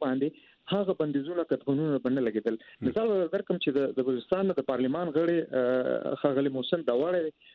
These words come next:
Speaker 1: په ای سی ایل باندې اچولی دی، آه، علي وزیر په ای سی ایل باندې اچولی، او نن د سپاه صحابه او، آه، آه، د بل هغه د حرکت المجاهدین والا دي، که، آه، څوک دي، خلیل الرحمن، آه، او محمد احمد لودیانوي د آرمي په،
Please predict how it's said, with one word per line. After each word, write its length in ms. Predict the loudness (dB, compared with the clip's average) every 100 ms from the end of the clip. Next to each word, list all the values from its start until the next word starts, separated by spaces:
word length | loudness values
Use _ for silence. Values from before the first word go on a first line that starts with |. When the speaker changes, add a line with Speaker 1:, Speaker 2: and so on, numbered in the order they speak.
| _
Speaker 1:
په 280 | 0 0 -2
ای 320 | -4 -8 -8 -4
سی 80 | -2
ایل 100 | 0
باندې 220 | 0 0
اچولی 440 | 0 -2 -2 0 0
دی، 240 | 2 0
آه، 420 | 0 0 2 0 0
علي 140 | 0
وزیر 320 | 0 0 -2
په 140 | -2 -4
ای 120 | -6 -4
سی 80 | -2
ایل 100 | -2
باندې 260 | -2 -2
اچولی، 360 | -2 -2 -2 -2
او 160 | -2 -2
نن 340 | -2 -2 -2 -8 -20 _ -2
د 80 | 0
سپاه 280 | 0 0 -2
صحابه 560 | 0 -2 0 0 -2 -4 -2
او، 400 | 0 2 0 -2
آه، 420 | 0 2 2 0 0
آه، 440 | 0 0 -2 -4 -6
د 100 | -2
بل 160 | 0 -2
هغه 160 | -2 -2
د 180 | -2 -4
حرکت 260 | -4 -4
المجاهدین 520 | -2 -2 -2 -2 -2 -2
والا 200 | 0 -2
دي، 180 | -4 -2
که، 80 | -2 -2 -4
آه، 100 | -4
څوک 180 | -6 -4
دي، 60 |
خلیل 200 | -2 0
الرحمن، 480 | 0 0 0 0 -2 -4 -2
آه، 380 | 2 2 0 0
او 140 | -2 -2 -8 -8 -8 -8 -6 -2
محمد 280 | 0 0 0
احمد 220 | 0 0
لودیانوي 380 | 0 0 0 -2
د 160 | -2 -2
آرمي 360 | 0 0 0
په، 340 | -2 -2 -2